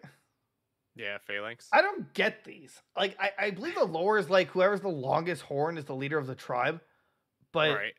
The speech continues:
Speaker 2: I don't, like, what is it supposed to be? Like, the, that helmet from Mega
Speaker 1: <laughs>
Speaker 2: Man?
Speaker 1: Yeah, it's, it's like a bug in, like,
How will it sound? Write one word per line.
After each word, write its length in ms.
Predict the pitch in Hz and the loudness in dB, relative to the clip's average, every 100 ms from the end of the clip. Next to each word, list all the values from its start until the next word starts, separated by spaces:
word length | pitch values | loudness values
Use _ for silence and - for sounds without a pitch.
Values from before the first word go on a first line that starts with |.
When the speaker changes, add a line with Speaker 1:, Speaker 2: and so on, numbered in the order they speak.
| - | 2
Speaker 2:
I 80 | 180 | 4
don't, 260 | 302 - | 4 2
like, 180 | 180 170 | -2 -2
what 180 | 147 226 | 0 -4
is 120 | 294 | -4
it 120 | 339 | -10
supposed 220 | - 262 - | -6 -6 -2
to 100 | - | -4
be? 460 | - 160 196 - 147 | -4 -6 -6 -6 -4
Like, 180 | 147 165 | -2 2
the, 240 | 156 147 | 4 4
that 200 | 147 147 | 2 0
helmet 340 | - 156 208 175 | 2 2 2 2
from 160 | 175 143 | 0 2
Mega 220 | 175 226 | 2 2
Speaker 1:
<laughs> 40 | |
Speaker 2:
Man? 260 | 254 285 285 _ _ _ _ _ _ _ _ _ _ - | 0 -2 -4 _ _ _ _ _ _ _ _ _ _ -10
Speaker 1:
Yeah, 500 | 143 139 139 139 127 | -6 -4 -2 -2 -2
it's, 280 | - - - | -6 -14 -12
it's 300 | - 143 - | -10 -8 -4
like 180 | 156 147 | -4 -4
a 80 | 139 | -6
bug 400 | - 123 143 147 | -4 -6 -4 -6
in, 220 | 139 123 | -8 -8
like, 240 | 113 107 | -10 -12